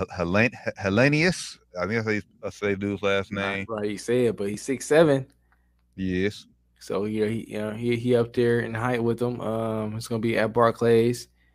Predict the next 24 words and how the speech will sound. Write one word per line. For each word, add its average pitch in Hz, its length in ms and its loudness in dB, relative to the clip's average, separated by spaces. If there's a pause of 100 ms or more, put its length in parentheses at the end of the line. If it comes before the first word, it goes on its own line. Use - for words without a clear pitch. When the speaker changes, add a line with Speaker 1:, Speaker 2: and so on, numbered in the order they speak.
Speaker 1:
Mm-hmm. 95 680 -10
Speaker 2:
Um, 113 640 -2 (280)
I 113 180 -2
ain't 135 100 2
never 120 140 4
heard 127 280 4
of 117 60 0
this 135 160 2
guy, 107 320 2
but 104 200 -4
he's 110 140 -4
thirty-one 123 400 2
and 110 120 -2
three. 131 200 8
It's 107 80 2
not 107 220 2
bad. 98 340 2
I'm, 98 240 -2
I'm 98 420 -6
pretty 107 200 -2
excited 101 380 -2
to 95 60 -6
see 113 240 -4
this. 113 460 -2